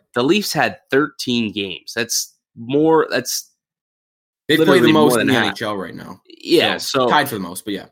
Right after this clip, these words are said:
Speaker 1: And four of those games are, you know, they have four back-to-backs, and each of those four back-to-backs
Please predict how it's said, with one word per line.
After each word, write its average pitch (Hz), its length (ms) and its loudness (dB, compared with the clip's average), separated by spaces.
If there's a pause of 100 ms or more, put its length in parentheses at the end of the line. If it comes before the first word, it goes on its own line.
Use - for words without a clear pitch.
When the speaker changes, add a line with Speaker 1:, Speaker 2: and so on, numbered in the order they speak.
(500)
Speaker 1:
And 139 840 0 (560)
four 190 440 2
of 160 100 -2
those 131 300 2
games 110 680 -4 (260)
are, 113 680 0 (480)
you 120 100 -6
know, 113 60 -6
they 117 120 -2
have 113 140 -4
four 175 300 0
back-to-backs, 117 960 -4 (300)
and 120 140 -4
each 160 260 -8
of 147 100 -2
those 131 240 -2
four 127 280 -4
back-to-backs 104 680 -4